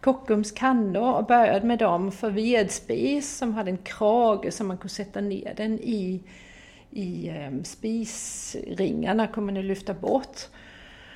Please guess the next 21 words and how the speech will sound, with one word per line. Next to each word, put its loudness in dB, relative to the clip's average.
Eh, 0
kannor 0
med 0
stora 8
bottnar 0
som -2
var 2
lätta -2
att -4
värma -4
upp, 2
och 2
fram 0
till 0
utveckling -4
på -8
femtiotalet 0
när -2
man -2
började 2
ta -2